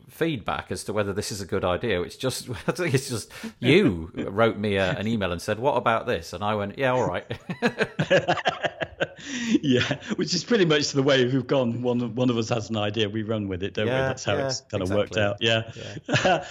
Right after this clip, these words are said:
Speaker 2: <laughs> Um, this is point five was conducting a good interview is hard work. Now, you might not think so, but I think you do a really good job at doing the interviews that you do. And I, for me, they are hard work. Unless I know that person and I know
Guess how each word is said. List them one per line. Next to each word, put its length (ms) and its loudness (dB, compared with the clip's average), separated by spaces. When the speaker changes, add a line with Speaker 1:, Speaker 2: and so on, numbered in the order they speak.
Speaker 2:
<laughs> 140 -10
Um, 400 4
this 460 -2
is 60 -4
point 380 -2
five 280 4
was 180 0
conducting 460 -2
a 60 2
good 180 0
interview 340 -2
is 120 -4
hard 240 0
work. 400 2
Now, 140 0
you 300 0
might 220 0
not 200 -6
think 180 -4
so, 160 -2
but 180 -2
I 120 4
think 200 -4
you 120 -4
do 140 -2
a 40 -2
really 200 -2
good 180 -4
job 260 0
at 180 -6
doing 180 -4
the 120 -2
interviews 460 -4
that 120 -4
you 100 0
do. 400 0
And 140 0
I, 280 2
for 160 -10
me, 420 -2
they 180 2
are 160 0
hard 320 -4
work. 360 -8
Unless 240 0
I 120 2
know 180 2
that 220 -2
person 380 -4
and 140 -8
I 60 -6
know 380 0